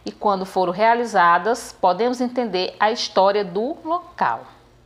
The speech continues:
Saber como as pessoas viviam em outros tempos e perceber melhor como é a dinâmica do lugar nos dias de hoje. Para fazer essas observações,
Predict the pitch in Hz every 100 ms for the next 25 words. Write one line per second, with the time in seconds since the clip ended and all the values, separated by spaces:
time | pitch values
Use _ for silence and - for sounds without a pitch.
0 | _ _ - - - - - - 262 233
1 | 220 226 226 196 180 185 - 185 185 170
2 | 165 202 262 196 208 208 202 196 175 175
3 | 165 160 214 - 208 196 196 240 233 233
4 | 247 269 269 214 220 220 302 262 233 233
5 | - - 285 330 349 320 294 262 247 233
6 | 208 180 180 208 214 240 214 185 262 294
7 | 254 190 170 185 - - - - 220 254
8 | 214 240 233 330 214 123 - - - -
9 | _ _ - - 196 196 190 165 160 160
10 | 147 - - 139 120 - 240 247 240 160
11 | - -